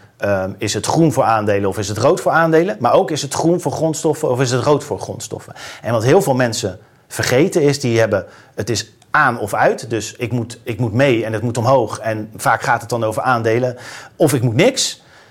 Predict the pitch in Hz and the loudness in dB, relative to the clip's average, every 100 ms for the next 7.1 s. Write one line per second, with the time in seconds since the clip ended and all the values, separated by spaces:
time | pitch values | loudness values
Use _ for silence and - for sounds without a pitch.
0 | _ _ _ _ 131 - 226 123 135 151 | _ _ _ _ 2 4 2 0 -2 -2
1 | 147 143 165 143 117 104 107 120 117 104 | 0 2 4 4 2 2 2 2 -2 -2
2 | 107 110 170 190 - - 98 131 135 127 | -2 -2 -2 0 -2 -2 -2 0 0 0
3 | 127 92 139 202 139 107 123 156 131 - | -2 2 4 4 2 2 2 0 -4 -4
4 | 98 - - 101 104 - 101 - 101 107 | -6 -6 -6 -4 -4 -6 -8 -4 -4 -2
5 | 117 117 104 107 101 139 165 120 110 104 | -2 0 0 0 4 4 4 2 0 -2
6 | 104 117 104 107 98 101 104 143 151 147 | -4 -6 -4 -4 -4 -2 2 2 2 -2